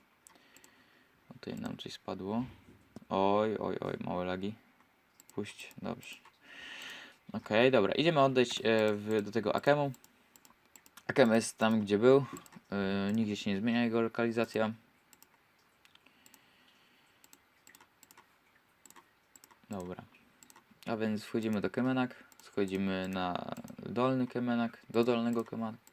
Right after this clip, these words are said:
Kemek i idziemy do Akema. Tutaj może być bardzo wam znajome to miejsce, bo tu się wchodzi na, wchodzi na Ducha Zamku,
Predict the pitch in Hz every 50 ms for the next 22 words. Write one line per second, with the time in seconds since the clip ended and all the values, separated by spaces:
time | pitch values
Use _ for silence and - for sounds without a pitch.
0 | - - 123 - - - 110 110 110 110 - - - - - - - - - -
1 | - - _ _ - 120 131 151 - - 113 110 101 104 113 113 110 113 113 110
2 | 104 98 104 90 - - - - - 92 87 87 87 85 - _ _ _ _ _
3 | _ _ _ _ - - _ - - _ - _ - - 151 147 143 131 127 123
4 | 117 120 117 110 104 107 107 107 104 110 107 101 110 104 104 104 95 98 117 127
5 | 131 127 123 120 - 120 123 120 120 - - 120 113 117 - - - - 107 -
6 | - 104 95 98 98 98 98 98 95 98 - - - - - 139 120 104 107 107
7 | 101 95 95 101 - - 113 117 135 127 123 - - 87